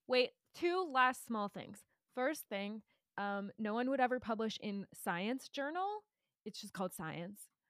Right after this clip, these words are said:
So that's for all of you, um, aspiring authors. You would just publish in Science, period. Um, goals. Second,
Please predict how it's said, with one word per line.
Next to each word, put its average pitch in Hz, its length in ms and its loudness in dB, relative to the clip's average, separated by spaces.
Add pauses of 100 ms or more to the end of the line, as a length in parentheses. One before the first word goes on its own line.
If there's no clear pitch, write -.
So 190 420 0
that's 220 200 0
for 202 200 -2
all 175 180 0
of 180 80 -6
you, 180 300 -4 (180)
um, 175 380 -6
aspiring 180 500 0
authors. 180 440 -4
You 233 80 -6
would 226 100 -4
just 233 160 -6
publish 220 420 2
in 233 180 0
Science, 170 640 -6 (300)
period. 185 520 -2 (560)
Um, 214 800 0 (560)
goals. 185 440 0 (540)
Second, 240 640 4